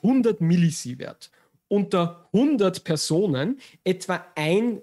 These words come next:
zusätzlicher Krebsfall zu erwarten ist. Wohlgemerkt, zusätzlich zu, äh, Moment, jetzt muss ich die Zahl nachsehen, zusätzlich zu zweiundvierzig Krebsfällen, die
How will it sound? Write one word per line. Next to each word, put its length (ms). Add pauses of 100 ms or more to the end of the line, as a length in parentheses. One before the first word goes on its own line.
(100)
zusätzlicher 680
Krebsfall 640
zu 120
erwarten 480
ist. 260 (760)
Wohlgemerkt, 920 (400)
zusätzlich 680
zu, 480 (540)
äh, 200
Moment, 440
jetzt 100
muss 140
ich 100
die 140
Zahl 240
nachsehen, 680 (300)
zusätzlich 520
zu 140
zweiundvierzig 1300
Krebsfällen, 840
die 340